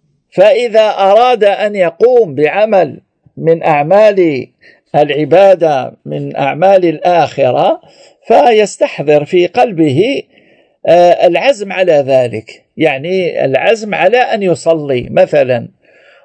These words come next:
ولا بد من تعيين هذا ال-، ال-، العزم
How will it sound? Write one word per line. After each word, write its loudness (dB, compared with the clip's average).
ولا 2
بد 0
من -6
تعيين 0
هذا -2
ال-، 0
ال-، 0
العزم -2